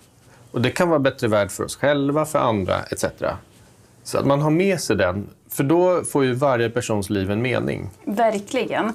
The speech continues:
Speaker 1: Ja.
Speaker 2: Och jag tycker det är så fint. Du sa någonting magiskt när du var med i Framgångspodden.
Speaker 1: Mm.
Speaker 2: Och det var det här om att omvandla sin egen smärta till kärlek. För det är också
Speaker 1: Mm.
Speaker 2: verkligen att göra något bra för världen. För vi människor mår inte alltid bra. Så
Speaker 1: Mm.
Speaker 2: är det ju. Och vi kanske har vårt bagage och sådär. Men vi kan ju göra någonting väldigt fint utav det.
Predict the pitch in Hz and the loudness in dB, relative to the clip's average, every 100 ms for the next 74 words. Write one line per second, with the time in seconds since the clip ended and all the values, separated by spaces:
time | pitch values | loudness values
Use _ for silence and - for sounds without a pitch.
0 | - - 98 - 220 285 302 226 214 220 | -8 -6 -4 -2 2 2 2 0 -2 -2
1 | 214 214 214 214 254 285 240 208 202 202 | -4 -2 0 0 0 2 2 0 0 -2
2 | 196 - 214 240 190 165 110 226 - - | -2 -2 0 2 2 0 -2 -4 -6 -12
3 | - - - 196 180 175 180 175 180 185 | -18 -20 -12 -4 -2 -2 0 0 -2 -2
4 | 185 185 180 - 190 165 120 - 131 110 | 0 -2 -4 -2 -4 0 -2 0 2 2
5 | 143 208 226 208 190 190 185 185 - 208 | 2 2 2 2 2 2 0 -2 0 0
6 | 196 202 208 185 180 196 190 196 208 220 | 0 0 0 -2 -2 -2 -2 -2 -2 -2
7 | 208 - 240 214 202 214 202 214 - - | -6 -4 -4 -4 0 2 2 0 -4 -2
8 | 240 254 - 131 196 196 196 185 - 190 | 0 0 2 2 2 0 -4 -2 0 2
9 | 185 190 196 190 190 190 202 214 190 185 | 2 0 -2 2 0 2 2 2 2 -2
10 | 196 214 208 214 - 202 226 185 170 175 | -2 0 2 0 0 0 2 2 0 0
11 | 165 175 196 196 247 - 208 - - - | 0 0 -2 0 2 2 -2 -14 -6 2
12 | 220 226 170 156 190 185 208 202 196 180 | 4 4 2 0 0 0 -2 -2 0 2
13 | 170 170 185 180 170 180 - - 170 185 | 2 0 -2 0 2 0 -4 0 2 2
14 | 185 214 214 202 180 180 180 190 185 180 | 0 0 2 4 2 0 -2 0 0 0
15 | 185 269 233 160 160 - - - | -2 -2 0 -2 -4 -4 -2 0